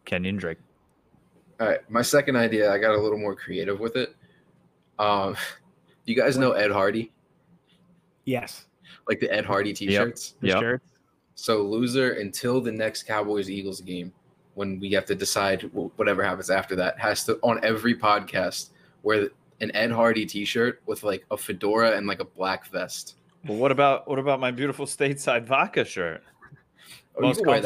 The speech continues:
Speaker 1: comfortable
Speaker 2: on
Speaker 1: shirt
Speaker 2: your
Speaker 1: I've ever, I've ever
Speaker 2: Just
Speaker 1: worn,
Speaker 2: the,
Speaker 1: actually.
Speaker 2: just the Rockin' vest would probably cover it up.
Speaker 3: <laughs>
Speaker 2: Or we can
Speaker 3: I
Speaker 2: get a
Speaker 3: think that
Speaker 2: Stateside fedora.
Speaker 3: Yeah. Ooh, yeah, we should do
Speaker 1: Ooh.
Speaker 3: Stateside fedoras. They have such a powerful S that you could just put the S on the fedora
Speaker 1: Yeah,
Speaker 3: and
Speaker 1: exactly.
Speaker 3: you'd,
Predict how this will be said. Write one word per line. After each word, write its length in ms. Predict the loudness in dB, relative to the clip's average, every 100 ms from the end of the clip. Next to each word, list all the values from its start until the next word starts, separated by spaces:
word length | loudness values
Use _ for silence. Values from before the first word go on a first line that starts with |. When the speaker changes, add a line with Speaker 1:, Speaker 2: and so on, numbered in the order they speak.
| 4
Speaker 1:
comfortable 100 | 2
Speaker 2:
on 40 |
Speaker 1:
shirt 240 | 2 2 4
Speaker 2:
your 80 | 4
Speaker 1:
I've 80 | 2
ever, 320 | 0 0 -4
I've 160 | -4
ever 280 | -4 -4 -6
Speaker 2:
Just 280 | -6 -8 -2
Speaker 1:
worn, 0 | 0
Speaker 2:
the, 40 | 0
Speaker 1:
actually. 200 | -2 -10 -14
Speaker 2:
just 220 | -10 -6
the 80 | -2
Rockin' 460 | 0 2 0 -4 -2
vest 340 | 0 0 -6
would 120 | -10
probably 280 | -4 -4 -4
cover 360 | -4 -4 -2 -4
it 80 | -2
up. 220 | -4 -6 _ _ -8
Speaker 3:
<laughs> 160 | -2
Speaker 2:
Or 80 | 0
we 40 | 0
can 80 | 2
Speaker 3:
I 20 |
Speaker 2:
get 40 |
a 40 | 2
Speaker 3:
think 160 | 4
that 80 | 4
Speaker 2:
Stateside 260 | 2 0 -2
fedora. 460 | -6 -2 0 -2 -4 _ _ -4
Speaker 3:
Yeah. 420 | 0 2 0 -2 2
Ooh, 300 | 4 4 2
yeah, 240 | 0 0
we 80 | 0
should 160 | -4 -4
do 80 | -6
Speaker 1:
Ooh. 40 |
Speaker 3:
Stateside 420 | -4 -6 -6 -6
fedoras. 300 | -4 -4 -2
They 100 | 2
have 160 | 2 2
such 200 | -2 -2
a 60 | -4
powerful 540 | 0 4 4 2 -2
S 320 | 0 -2 -4 -6
that 140 | -6
you 80 | -6
could 100 | -8
just 160 | -14 -8
put 160 | -8
the 140 | -8 -8
S 220 | -8 -8
on 140 | -10 -12
the 60 |
fedora 280 | -16 -6 -2
Speaker 1:
Yeah, 120 | 0 -2 -10
Speaker 3:
and 100 | -10
Speaker 1:
exactly. 440 | 0 0 0 -2
Speaker 3:
you'd, 220 | -4 -4